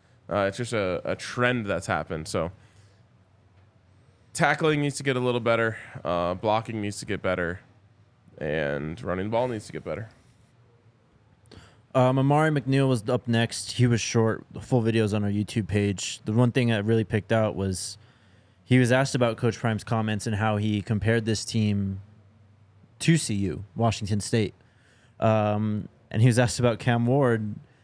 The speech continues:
Speaker 2: whether, uh, how he stacks up to Shedeur, because obviously he practices against Shedeur all the time. And, uh, he said, "Not really. They're not really similar players. I feel like Shedeur is the better quarterback."
Speaker 1: Yeah.
Speaker 2: Just pretty straightforward. I loved it.
Speaker 1: And he just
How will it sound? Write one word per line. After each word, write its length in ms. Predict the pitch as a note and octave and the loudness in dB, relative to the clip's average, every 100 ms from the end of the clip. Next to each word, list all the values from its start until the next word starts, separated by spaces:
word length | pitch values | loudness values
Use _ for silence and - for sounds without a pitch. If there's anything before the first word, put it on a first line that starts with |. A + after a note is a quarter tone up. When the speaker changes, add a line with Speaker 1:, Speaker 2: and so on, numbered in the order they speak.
| _ _ - | _ _ 2
Speaker 2:
whether, 480 | A2+ A2+ A#2 A2+ A2+ | 2 4 4 4 2
uh, 480 | A2+ A2 A2 A2 - - | 2 2 2 0 -4 -4
how 260 | - D3+ | 2 4
he 260 | D3+ E3 D3+ | 4 4 2
stacks 420 | - C#3+ - - | 2 0 0 2
up 160 | C3+ - | 0 0
to 100 | B2+ | -4
Shedeur, 440 | - A#2+ D#3 A#2 | -2 2 4 2
because 240 | A2 A2 G2 | 0 -2 -2
obviously 340 | G2+ G#2+ A2+ | -2 -2 -4
he 40 | |
practices 420 | G2+ C3+ C#3 - G2+ | 2 2 0 -6 -6
against 280 | G2 - | -6 -4
Shedeur 160 | G#2 G2+ | 0 0
all 80 | G2+ | 0
the 40 | |
time. 340 | G2 B2+ G#2 G#2 - - - - _ _ _ - | 0 0 0 -4 -8 -20 -20 -20 _ _ _ 0
And, 260 | A#2 A#2 | 2 4
uh, 300 | A#2 A#2 A#2 A#2 | 4 4 4 2
he 140 | A#2 | 0
said, 420 | - C#3 C3 B2+ - | 2 4 4 0 0
"Not 220 | E3 C#3 | 2 4
really. 240 | C3 B2+ | 4 4
They're 80 | B2+ | 4
not 140 | C3 B2+ | 2 2
really 160 | B2 | 2
similar 300 | A2+ B2+ A#2+ | 2 2 2
players. 340 | - B2 A2+ G#2 | 2 2 4 2
I 80 | A2+ - - | 0 -6 0
feel 160 | C3+ | 2
like 140 | A#2+ A2+ | 4 0
Shedeur 340 | - A#2 A2+ | -2 2 2
is 60 | G#2 | 2
the 80 | G#2+ | 2
better 200 | G#2+ G2+ | 0 0
quarterback." 540 | - G#2 F2+ F#2 D#2 - | -2 -4 -2 -4 -4 -4
Speaker 1:
Yeah. 320 | C#3+ D3 B2 - - - | 0 2 0 -6 -8 0
Speaker 2:
Just 220 | C#3+ - | 0 2
pretty 240 | - D#3 | 2 4
straightforward. 680 | C3+ - B2+ A#2+ - A2 G#2+ | 2 2 2 2 -2 -2 0
I 40 | G#2 | 0
loved 300 | A2 G#2+ G2 | 2 0 0
it. 120 | G2 | 0
Speaker 1:
And 100 | C3 | 2
he 80 | C3 | 4
just 300 | C3 - | 0 -4